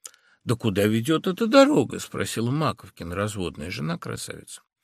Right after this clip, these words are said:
«В Тамбино отсюда двенадцать верст», — сказал адвокат, ухаживавший за Маковкиной.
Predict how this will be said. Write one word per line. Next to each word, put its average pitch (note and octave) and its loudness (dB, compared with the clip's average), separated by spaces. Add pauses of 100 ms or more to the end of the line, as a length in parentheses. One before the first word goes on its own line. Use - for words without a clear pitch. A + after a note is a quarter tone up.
(540)
«В - -20
Тамбино F3+ 8
отсюда F#3 0
двенадцать D#3+ -2
верст», — A#2 0
сказал G2 -2
адвокат, F#2+ -4
ухаживавший B2+ -4
за G2 -4
Маковкиной. F2 -14